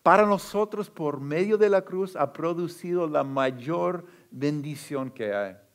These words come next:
Y así la prueba es la cruz. Porque nuestro pecado y todas nuestras, y, eh, todo nuestro pecado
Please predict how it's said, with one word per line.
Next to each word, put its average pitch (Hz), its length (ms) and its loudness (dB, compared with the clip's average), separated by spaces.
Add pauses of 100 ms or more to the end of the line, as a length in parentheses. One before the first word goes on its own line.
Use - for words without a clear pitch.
(1080)
Y 117 100 -10
así 143 260 -8
la 123 160 0
prueba 139 520 -4 (1300)
es 120 220 -10
la 113 120 -4
cruz. 104 460 -14 (560)
Porque 131 260 -6
nuestro 156 480 -4
pecado 165 580 -2
y 135 100 -8
todas 170 680 -4
nuestras, 143 580 -10 (1500)
y, 135 260 -6
eh, 139 120 -6
todo 170 340 4
nuestro 160 400 -4
pecado 147 580 -10